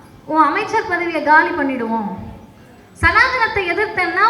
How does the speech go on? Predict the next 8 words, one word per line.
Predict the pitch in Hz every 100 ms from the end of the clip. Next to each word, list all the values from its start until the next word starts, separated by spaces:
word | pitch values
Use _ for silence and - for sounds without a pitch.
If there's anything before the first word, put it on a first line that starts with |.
| 381
உன்னை | 339 339
காலி | 302 311 339
பண்ணிடுவோம், | 302 269 262 233 233 202 - - - - - - - -
தலைக்கு | 330 392 427 415
விலை | 339 339
வைக்கிறோம். | 302 - 262 262 220 196 185 - - - - - -
இவர் | 302 339
சொல்லுகிறார், | 330 339 349 339 294 277 247